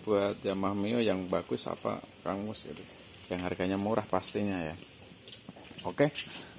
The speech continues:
Sekarang saya, Kang Mus akan men-, sedikit memberi tips ya, teman-teman ya, memberi apa ya, eh, informasi aja ya. Eh, ban motor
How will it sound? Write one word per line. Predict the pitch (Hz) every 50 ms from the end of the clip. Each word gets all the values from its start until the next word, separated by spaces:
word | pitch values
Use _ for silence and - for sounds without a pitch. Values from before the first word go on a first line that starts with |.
| - - - - - - - - - - - - - - - - - -
Sekarang | - - - 98 107 120 127 135 139 135 131 127 - - - -
saya, | - 120 120 120 120 120 120 120 120 117 120 120 123 - - - - - - -
Kang | - 123 123 139
Mus | 139 131 147
akan | 131 - 143 139 135
men-, | 135 135 135 139 - -
sedikit | - - 127 123 131 143 135 139
memberi | 135 135 131 127 131 135 135 135 135 135 135 - - - - - - - - - - - - - - - - - - - - - - -
tips | - 143 139 - - 107
ya, | 95 101
teman-teman | 98 98 101 101 101 98 98 95 92
ya, | 87 85
memberi | 87 87 87 87 90 87 87 87 87 87 90
apa | 98 - -
ya, | 95 87 85 85 - - - - - - - - - - - -
eh, | - - - - - - - - - - - - - - - - - - - - - - - - - - - - - - - -
informasi | 104 95 - 98 98 95 98 95 92 - -
aja | 92 90 95 117 120 104 95
ya. | 117 120 - - - - - - - - - 95 90
Eh, | 85 82 85 87 87 87 87 87 90 92 92 101 98 -
ban | - 107 107 107 107 107 107 107
motor | 104 110 110 110 107 - 139 135 135